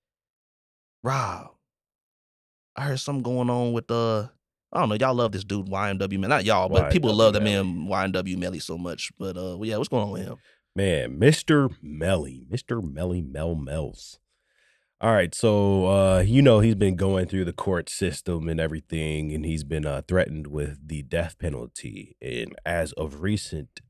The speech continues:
Speaker 2: the judge that has been, uh, on his case made it easier for him to actually get the death penalty. You normally are gonna need twelve votes for the death penalty. He made it to where you can need eight to four,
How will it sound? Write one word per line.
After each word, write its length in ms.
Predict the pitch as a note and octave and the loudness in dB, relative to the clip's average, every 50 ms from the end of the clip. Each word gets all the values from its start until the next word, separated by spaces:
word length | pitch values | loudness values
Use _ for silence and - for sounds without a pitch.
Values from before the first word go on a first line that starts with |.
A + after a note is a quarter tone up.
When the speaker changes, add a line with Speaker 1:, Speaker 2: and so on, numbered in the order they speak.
| _ _ _ _ _ | _ _ _ _ _
Speaker 2:
the 320 | - D2+ C#2 C2 B1+ B1+ _ _ | -20 -20 -20 -20 -20 -20 _ _
judge 600 | - - - E2+ F2+ F2 C#2+ C2+ C2 - - - - | -12 -8 -4 -2 0 0 -2 -2 -6 -8 -12 -14 -14
that 200 | C2 B1 B1 - | -14 -14 -14 -14
has 200 | C2 B1+ C2+ C#2 | -16 -16 -14 -16
been, 380 | C2+ C#2 C#2 B1+ B1 B1+ B1+ | -16 -16 -18 -18 -18 -20 -20
uh, 240 | C2 C2 - - - _ _ | -20 -20 -20 -20 -20 _ _
on 180 | - C#2+ D#2 C#2 | -10 -8 -8 -8
his 180 | C2 - - - | -8 -12 -16 -16
case 580 | - - F#2 F2+ E2 C#2+ B1+ A#1+ - - - _ _ _ _ _ - - - - - - - - - - _ | -10 -6 -6 -4 -4 -4 -6 -10 -14 -18 -20 _ _ _ _ _ -4 -4 -4 -4 -8 -16 -20 -20 -20 -8 _
made 220 | - A2+ A#2 A#2 G#2 | 2 4 4 4 4
it 140 | F#2+ - - _ _ _ | 0 -2 -6 _ _ _
easier 500 | - C#3+ D#3+ E3+ D3 B2+ C3 G#2+ F#2 F2 | 0 4 4 4 6 4 4 2 2 0
for 140 | D#2+ - G2 | -2 -2 -2
him 180 | E2 F2+ G2 E2+ | 0 0 -2 -2
to 140 | - - - | -2 -2 -2
actually 280 | F2+ F#2+ F#2 - F#2 D#2+ | -2 -2 -2 -2 -4 -6
get 220 | D2 D2+ A2 G#2+ | -2 -2 0 0
the 40 | - | 0
death 320 | E2 C#2 D#2+ D2+ C#2 - - | -2 -2 -4 -6 -6 -4 -2
penalty. 440 | - C#2+ C#2 - - - C2 C2 - - | -2 -2 -4 -6 -12 -20 -20 -20 -14 -10
You 100 | E2 F2 | -6 -4
normally 420 | E2 E2 F#2+ G#2 G#2 G2 F#2 F2+ F2 | -2 0 2 2 2 2 2 0 -2
are 40 | E2 | -2
gonna 180 | D#2 F2 E2+ E2 | -2 -4 -4 -4
need 320 | E2 D#2+ D#2+ D#2 D#2 - | -4 -4 -6 -6 -8 -8
twelve 360 | - - F2 E2 D#2 D#2+ D2+ | -4 -2 0 0 0 -2 -2
votes 280 | C#2+ D#2+ D2 C#2 - - | -4 -4 -4 -6 -8 -10
for 140 | - E2 D#2 | -10 -8 -8
the 80 | D2+ | -6
death 220 | D2 D#2 D2 C#2+ - | -6 -6 -8 -8 -10
penalty. 380 | - D#2 C2+ C#2+ C#2+ - C#2+ | -10 -10 -10 -10 -12 -14 -14
He 120 | C#2+ E2+ F2 | -12 -8 -6
made 160 | E2 E2+ D#2+ | -4 -4 -4
it 80 | D#2 - | -4 -6
to 100 | - E2 | -6 -6
where 140 | C#2+ C#2+ C#2+ | -6 -6 -6
you 180 | C#2+ D2+ E2 D#2+ | -6 -8 -10 -10
can 160 | - D#2 C#2 | -12 -12 -14
need 240 | C#2+ C#2 C#2 C2+ - _ _ | -14 -16 -18 -20 -20 _ _
eight 340 | E2 E2+ F2 - _ - - _ | -8 -8 -8 -8 _ -18 -20 _
to 120 | - - | -18 -20
four, 400 | - _ - D2+ - - - - | -16 _ -10 -10 -10 -10 -14 -20